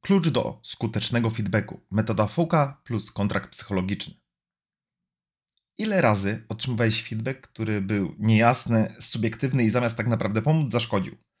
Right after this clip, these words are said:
O feedbacku wspominałem już w dwóch odcinkach podcastu. W odcinku szesnastym, gdzie mówiłem o błędach, jakich warto unikać, i dwudziestym drugim, gdzie porównywałem feedback z feedforwardem. Skąd pomysł na kolejny?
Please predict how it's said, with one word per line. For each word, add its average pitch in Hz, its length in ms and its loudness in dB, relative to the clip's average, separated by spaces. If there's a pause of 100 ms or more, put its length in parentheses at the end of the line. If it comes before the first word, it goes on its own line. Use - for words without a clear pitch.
(180)
O 156 60 6
feedbacku 170 540 0
wspominałem 123 600 0
już 107 200 0
w 101 60 -6
dwóch 117 300 -4
odcinkach 113 480 -4
podcastu. - 580 -6 (500)
W - 20 -12
odcinku 165 360 4
szesnastym, 131 580 -2
gdzie 131 160 -2
mówiłem 127 300 0
o 117 80 -2
błędach, 117 360 2
jakich 107 360 -4
warto 104 240 -2
unikać, 151 520 -2
i 131 120 -2
dwudziestym 117 480 -2
drugim, 147 440 0
gdzie 117 400 0
porównywałem 107 680 2
feedback 147 520 0 (240)
z - 140 -14
feedforwardem. 120 720 2 (440)
Skąd 156 300 2
pomysł 151 260 4
na 151 60 4
kolejny? 160 440 4